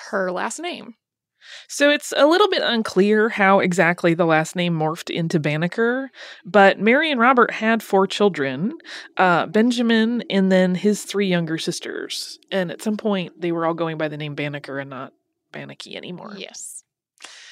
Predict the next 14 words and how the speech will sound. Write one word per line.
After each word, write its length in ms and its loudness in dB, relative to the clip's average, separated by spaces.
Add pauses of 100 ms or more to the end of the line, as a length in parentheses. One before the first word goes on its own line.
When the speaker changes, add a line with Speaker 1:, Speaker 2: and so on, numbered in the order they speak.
(140)
Speaker 1:
Benjamin's 480 4
parents 440 0
bought 400 2
a 140 0
small 380 0
tobacco 360 0
farm 460 -4
next 380 -4
to 120 -2
Bo-, 280 -4
Molly 400 -4
and 120 -2
Bannaky's 480 -6
farm. 380 -14